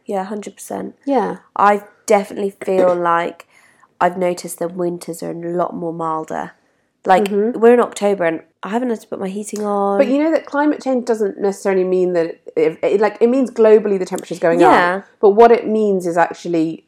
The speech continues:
Speaker 2: we'll get more extreme variations
Speaker 1: Yeah.
Speaker 2: of weather. So it
Speaker 1: Well, in
Speaker 2: can
Speaker 1: the
Speaker 2: be
Speaker 1: summer
Speaker 2: even
Speaker 1: we've
Speaker 2: cold,
Speaker 1: had
Speaker 2: 'cause we had a lot of snow last winter as
Speaker 1: We
Speaker 2: well.
Speaker 1: did, actually,
Speaker 2: In, like,
Speaker 1: yeah.
Speaker 2: February. Do you remember? There
Speaker 1: Yeah.
Speaker 2: was, like,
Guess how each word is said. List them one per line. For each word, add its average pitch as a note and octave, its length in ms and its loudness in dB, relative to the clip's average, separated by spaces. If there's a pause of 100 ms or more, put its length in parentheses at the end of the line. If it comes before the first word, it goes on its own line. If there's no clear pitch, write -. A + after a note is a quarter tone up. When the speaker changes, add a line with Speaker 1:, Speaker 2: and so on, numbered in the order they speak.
Speaker 2:
we'll F3 180 0
get F3 240 2
more E3+ 300 2
extreme E3+ 680 -4
variations F#3 520 2
Speaker 1:
Yeah. G3 200 8
Speaker 2:
of F#3+ 60 -2
weather. G3+ 260 2
So A#3+ 180 -2
it F#3 100 2
Speaker 1:
Well, B3 120 6
in A#3+ 60 8
Speaker 2:
can A#3 80 8
Speaker 1:
the A3+ 60 8
Speaker 2:
be G#3+ 100 0
Speaker 1:
summer B3+ 240 6
Speaker 2:
even G3 100 8
Speaker 1:
we've F#3+ 120 6
Speaker 2:
cold, D#3 100 4
Speaker 1:
had F3+ 340 2
Speaker 2:
'cause C4 140 0
we D4+ 100 4
had D#4 160 6
a D4+ 40 2
lot D4+ 160 2
of B3+ 60 2
snow D#4 280 -2
last G3 300 4
winter F3+ 260 -2
as F3+ 140 2
Speaker 1:
We A3 80 4
Speaker 2:
well. - 160 4
Speaker 1:
did, E4+ 180 0
actually, - 400 -2
Speaker 2:
In, G3 60 2
like, G3+ 140 4
Speaker 1:
yeah. A3 160 -4
Speaker 2:
February. G#3 400 2
Do F#3+ 100 -4
you G3+ 60 2
remember? G#3+ 200 2
There E3+ 100 4
Speaker 1:
Yeah. F3 60 2
Speaker 2:
was, F3 100 -2
like, F3 280 -4